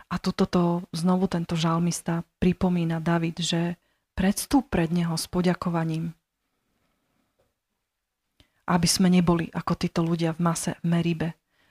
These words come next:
lebo o nich povedal Boh, že sú to ľudia blúdneho srdca a nechcú poznať moje cesty. A preto nevojdu do môjho odpočinku. My potrebujeme poža-, poznať Božie cesty,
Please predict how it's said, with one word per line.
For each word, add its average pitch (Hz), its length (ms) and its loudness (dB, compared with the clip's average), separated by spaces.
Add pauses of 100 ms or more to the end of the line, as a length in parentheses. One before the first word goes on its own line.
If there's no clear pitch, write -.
lebo 175 240 2
o 170 80 4
nich 180 240 2
povedal 170 400 0
Boh, 165 180 0
že 165 140 -2
sú 226 160 -2
to 196 160 0
ľudia 185 240 2
blúdneho 175 480 2
srdca - 420 -4
a - 140 -6
nechcú 185 480 0
poznať 175 480 0
moje 170 320 2
cesty. - 400 -4 (800)
A - 80 -6
preto 185 260 2
nevojdu 175 480 2
do 175 140 0
môjho 170 340 0
odpočinku. 170 560 -6 (1040)
My 185 80 4
potrebujeme 185 540 4
poža-, 170 400 0
poznať 170 400 6
Božie 165 400 2
cesty, - 480 -6